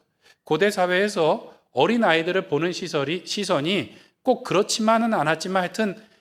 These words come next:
뭔가 온전한 사람으로서 대우를 받지 못했다라는 거예요. 더군다나 제자들은 지금 예수님께 아주 중요한 임무가 있다고 생각한 것 같아요. 뭐냐 하면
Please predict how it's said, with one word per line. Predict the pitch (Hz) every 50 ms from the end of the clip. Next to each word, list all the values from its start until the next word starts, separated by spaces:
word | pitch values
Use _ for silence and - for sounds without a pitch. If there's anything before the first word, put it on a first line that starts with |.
| _ _ _
뭔가 | - 156 180 190 214 208 190 - - - - - _ _ _
온전한 | 127 135 156 185 196 196 214 202 196 214 214 208
사람으로서 | 208 - - - 175 180 185 185 185 185 180 175 170 - - 190 185 185 196 202 196 - - _ _
대우를 | - 135 143 156 160 156 160 160
받지 | 160 143 123 117 - - - 160 196 226 220 - - _
못했다라는 | - 117 117 117 - 147 - - 151 147 151 156 175 175
거예요. | 156 117 98 - - _ _ _ _ _ _ _ _ _ _ _ _ _ _ _ _ _ _
더군다나 | - 139 160 170 170 160 160 170 165
제자들은 | - 135 131 139 143 135 143 160 180
지금 | 156 151 147 180 190 175
예수님께 | 139 131 131 135 156 147 135 127 - 196 185 160 113 - - - - - - -
아주 | - 160 196 233 214
중요한 | - - 214 240 254 285 285 285 254 202
임무가 | 180 175 180 190 185 190 170
있다고 | 143 - - 151 143 151
생각한 | - 175 170 160 156 - 170 170
것 | 170 165
같아요. | 147 123 - - 113 104
뭐냐 | - 147 180 190 190 180
하면 | 151 135 151 185 196 151 110